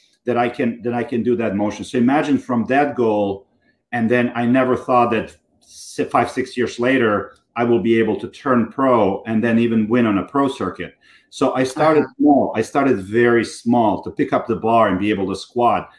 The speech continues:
Speaker 1: And then from that point, okay, maybe I can add ten kilos. Maybe I can add twenty.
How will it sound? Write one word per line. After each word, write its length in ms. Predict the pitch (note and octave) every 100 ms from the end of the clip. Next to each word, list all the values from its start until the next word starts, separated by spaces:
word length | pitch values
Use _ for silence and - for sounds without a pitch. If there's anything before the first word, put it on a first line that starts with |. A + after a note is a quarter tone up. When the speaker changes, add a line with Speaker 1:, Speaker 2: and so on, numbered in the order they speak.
| _ _ -
Speaker 1:
And 180 | G2
then 180 | G#2 A2
from 160 | G2+ F#2+
that 240 | C3+ C#3+
point, 380 | A#2+ A2 G#2 G#2 -
okay, 260 | B2+ - A#2
maybe 260 | A2 A2+
I 100 | A2+
can 160 | - A#2
add 200 | A#2 -
ten 200 | C3+ C3+
kilos. 420 | - F#2 - -
Maybe 240 | F2+ F2 F#2+
I 60 | G2
can 100 | A2
add 160 | A2 -
twenty. 540 | B2+ C#3 C#3 C3+